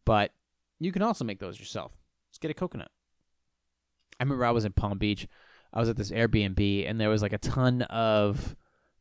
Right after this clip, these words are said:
coconuts out back. Just, they were falling from the tree. So I was just taking a hatchet to 'em and beating the shit out of the, dude, it is so hard to get open a coconut. It is. It, it can, really can. I mean,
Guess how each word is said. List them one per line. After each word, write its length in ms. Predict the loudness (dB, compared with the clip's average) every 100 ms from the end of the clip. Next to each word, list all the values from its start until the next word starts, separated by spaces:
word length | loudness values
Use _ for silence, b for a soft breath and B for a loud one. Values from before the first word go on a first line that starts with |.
| 8
coconuts 420 | 8 8 4 2
out 180 | 0 2
back. 420 | 2 2 2 0 -4
Just, 160 | 2
they 100 | 6
were 80 | 6
falling 340 | 6 6 4 4
from 100 | -2
the 40 |
tree. 380 | 0 0 0 -6 _ _ _ _ _ _ _
So 160 | 8 12
I 40 |
was 100 | 12
just 100 | 12
taking 200 | 6 4
a 40 | 4
hatchet 400 | 4 6 4 4
to 140 | 4
'em 80 | 6
and 160 | 4
beating 180 | 2 0
the 80 | -2
shit 220 | 0 2
out 80 | 2
of 60 | -2
the, 40 | -6 _ _ _ 0
dude, 300 | 6 6 4 _ _ _ 0
it 80 | 2
is 120 | 2
so 600 | 0 6 10 12 10 8 _ _
hard 580 | 0 8 10 10 6 -2 _ _ _ _
to 580 | 4 6 8 8 6 2 _ _ _ _ _ _ _ _ _ _ -10 4
get 180 | 4 8
open 220 | 6 8
a 60 | 4
coconut. 460 | 4 2 0 -6 -10 _ _ _ _ _ -2
It 120 | -2
is. 320 | -2 -6 -16 _ _
It, 300 | -8 -6 -4
it 80 | 4
can, 240 | 6 6
really 220 | 8 6 6
can. 160 | 2
I 40 | 2
mean, 280 | 2 2